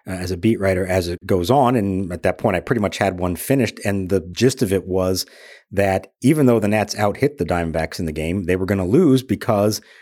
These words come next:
the Diamondbacks hit three home runs and the Nationals hit zero. And how often have we seen that be the case this year? And then all of a sudden, they flip that switch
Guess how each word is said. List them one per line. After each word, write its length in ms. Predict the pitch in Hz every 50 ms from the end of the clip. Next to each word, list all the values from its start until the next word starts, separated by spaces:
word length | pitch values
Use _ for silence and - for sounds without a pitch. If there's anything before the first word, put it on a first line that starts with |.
| - _ _
the 80 | - 92
Diamondbacks 540 | 90 98 104 117 107 98 98 101 - - -
hit 300 | 104 95 - - _ -
three 340 | - - 95 95 123 143
home 280 | 113 104 95 80 78 76
runs 300 | 76 76 82 101 113 117
and 180 | - 87 87 87
the 60 | 85
Nationals 500 | 80 80 85 - - 92 87 98 - - -
hit 280 | - 127 120 - - -
zero. 480 | 107 104 131 196 190 92 76 73 - - _ - - - - -
And 120 | 98 87
how 260 | 85 113 120 123 113
often 300 | 117 117 117 - 123 107
have 140 | 101 101 104
we 100 | 117 107
seen 260 | - - 160 190 170
that 220 | 104 95 98 - 92
be 80 | 92
the 80 | 87 107
case 360 | - 175 214 220 196 - - - - - - - - - _ -
this 220 | - 90 - - 92
year? 180 | 85 87 87 -
And 160 | 101 104 104
then 120 | 101 104
all 100 | 107 113
of 60 | 113
a 40 | 110
sudden, 300 | - - 160 175 143 143
they 140 | 107 90 95
flip 400 | - - - - 95 107 - -
that 180 | - 113 110 -
switch 480 | - - 127 156 180 151 - - -